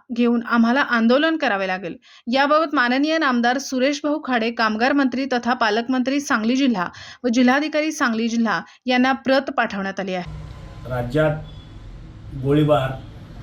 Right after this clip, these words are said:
Speaker 2: मारामाऱ्या आणि दुसरीकडे आमच्या सांगली जिल्ह्यामध्ये महापुरुषांचा अवमान असा उद्योग अधिकाऱ्यांनी चालू केलेला आहे. जिल्हा परिषदेच्या स्नेहसंमेलनामध्ये छत्रपती शिवाजी महाराजांच्या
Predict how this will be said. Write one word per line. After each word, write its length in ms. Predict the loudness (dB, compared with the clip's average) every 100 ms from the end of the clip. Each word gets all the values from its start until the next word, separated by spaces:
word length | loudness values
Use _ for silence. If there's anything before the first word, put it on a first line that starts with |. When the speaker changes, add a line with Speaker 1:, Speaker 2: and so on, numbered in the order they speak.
| -16 -16 -16 -16 -14 -12 -12 -12 -12 -10 -4
Speaker 2:
मारामाऱ्या 600 | 0 2 2 0 -2 -4 -10 -18 -20 -20 -20 -20 -12
आणि 280 | -6 -2 -2
दुसरीकडे 540 | -2 -4 -4 -2 0
आमच्या 360 | 0 0 0 -2
सांगली 340 | 0 -2 0 -2
जिल्ह्यामध्ये 640 | -2 -2 -2 -4 -2 0
महापुरुषांचा 680 | 0 0 -2 -4 -4 -2 0
अवमान 340 | 0 0 -2 -4
असा 260 | -6 -4 -4
उद्योग 440 | -4 -2 0 0 -2 -18 -20 -20 -20 -20 -20 -6
अधिकाऱ्यांनी 540 | -2 2 2 2 0
चालू 240 | -2 -4 -4
केलेला 320 | -4 -4 -2
आहे. 140 | -4 -4 -12 -20 -20 -20 -16 -6
जिल्हा 220 | 0 2
परिषदेच्या 640 | 2 0 0 0 0 0
स्नेहसंमेलनामध्ये 1200 | -2 2 2 2 0 0 2 2 2 0 -2 -4 -6 -12 -16 -20 -20 -20 -12
छत्रपती 440 | -10 -6 -6 -4 -4
शिवाजी 360 | 0 2 2
महाराजांच्या 680 | 2 2 4 2 2 2